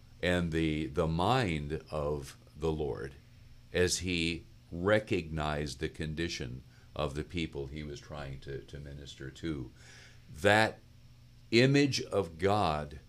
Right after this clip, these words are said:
characteristic that every human being possesses, uh, whether it is being fully used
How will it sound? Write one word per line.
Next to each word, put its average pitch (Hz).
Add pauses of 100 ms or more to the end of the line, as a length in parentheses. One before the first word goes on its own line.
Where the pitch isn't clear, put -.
(760)
characteristic 95 (200)
that 85 (220)
every 120
human 98
being 82
possesses, 80 (560)
uh, 78 (120)
whether 98
it 85
is 73 (420)
being 92
fully 123 (380)
used 104